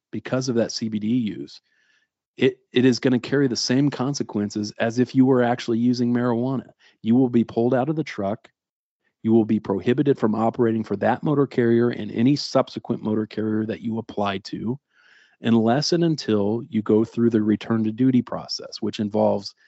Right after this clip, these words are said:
seeing a substance abuse professional, going through follow-up testing plans, et cetera. You're gonna have a black mark on your record because of that positive test, even though it was,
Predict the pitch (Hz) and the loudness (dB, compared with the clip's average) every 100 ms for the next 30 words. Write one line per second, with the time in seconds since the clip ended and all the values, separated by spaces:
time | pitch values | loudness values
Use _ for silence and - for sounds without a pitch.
0 | _ _ - - 110 110 104 - 107 - | _ _ -8 -2 0 0 0 0 0 0
1 | 113 107 98 110 143 - 139 - 147 - | -2 -2 0 2 2 2 -2 0 -2 0
2 | 147 143 143 _ _ _ _ _ 110 110 | 0 0 -2 _ _ _ _ _ 2 4
3 | 107 - 104 104 101 113 110 127 123 113 | 2 -2 -2 -2 -2 0 2 2 2 0
4 | - 135 143 - 147 - 135 127 127 123 | -4 -4 -4 -4 -4 -2 -2 0 0 -4
5 | 110 - 139 139 110 110 123 135 127 123 | -8 -4 0 2 2 0 0 0 0 0
6 | 127 117 110 113 131 110 107 92 - - | 0 0 -2 -2 -2 -2 -2 -6 -12 -10
7 | 104 113 110 117 139 - - - _ _ | -6 -2 0 2 0 -2 -8 -12 _ _
8 | _ _ _ - 110 - 135 139 101 107 | _ _ _ -4 -4 0 0 0 0 -2
9 | 104 104 - 110 104 104 - 147 - - | 0 -2 -2 -2 -2 -6 -4 -4 -4 -6
10 | 160 175 165 143 165 127 107 113 _ _ | -4 0 2 2 2 2 2 -2 _ _
11 | _ _ _ _ _ _ _ _ 120 117 | _ _ _ _ _ _ _ _ 0 2
12 | 117 113 - | 2 0 -4